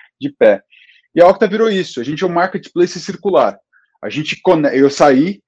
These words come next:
em dezembro de vinte da J R, né, pra assumir a cem por cento a Octa. É, a gente já nasceu com rodada aberta, nunca tirei um real da J R Diesel, a gente não tem uma relação societária com a J R Diesel. A Octa é Arthur e Fischer,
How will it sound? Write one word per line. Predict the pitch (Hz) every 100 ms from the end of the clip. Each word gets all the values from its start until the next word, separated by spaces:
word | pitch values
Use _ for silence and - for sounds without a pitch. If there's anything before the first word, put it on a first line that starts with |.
| _
em | 117 127
dezembro | 131 131 143 123
de | 120
vinte | 113 127 117 120
da | 120
J | 120 123
R, | 113 120 147 196
né, | 135 147 151 -
pra | 123
assumir | - 120 117 147 - -
a | 104 107
cem | - 120
por | 120
cento | 127 120 113
a | 107 120
Octa. | - 98 _ - - - _ 110
É, | 113 113 117 113 110 110 113 _ -
a |
gente | 113 139
já | 135 160
nasceu | 156 - 160
com | 165
rodada | 151 143 135
aberta, | 117 117 139 139
nunca | 127 147 127
tirei | 143 143
um |
real | 151 135 127
da | 131
J | 120 117 110
R | 104
Diesel, | 101 127 123
a |
gente | 120 120
não | 123
tem | 131
uma | 151
relação | 156 156 143 139
societária | 139 - 139 120 120 113
com |
a | 110
J | 101 110
R | 104
Diesel. | 113 131 147 - - - -
A | 113
Octa | 127 143 165
é | 143
Arthur | 131 127 - 175 233 _ _ -
e | 175
Fischer, | - 110 -